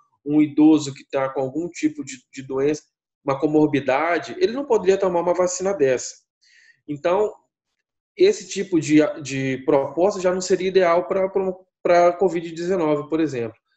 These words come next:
Mas as outras, elas demonstram uma certa segurança.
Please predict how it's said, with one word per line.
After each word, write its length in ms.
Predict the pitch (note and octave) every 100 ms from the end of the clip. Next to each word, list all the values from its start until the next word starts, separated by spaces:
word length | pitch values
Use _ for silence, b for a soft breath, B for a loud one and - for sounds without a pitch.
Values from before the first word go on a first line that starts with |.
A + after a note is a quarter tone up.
| _ _ _ _
Mas 220 | G3 A3
as 200 | B3 F#3
outras, 560 | F#3 G#3+ A3 G3+ - -
elas 540 | E3 F#3 - - _
demonstram 580 | D3+ E3+ D#3+ E3 F#3+ F#3+
uma 140 | F3 E3+
certa 260 | F3 E3+
segurança. 680 | - F#3+ G#3 E3 D3+ D3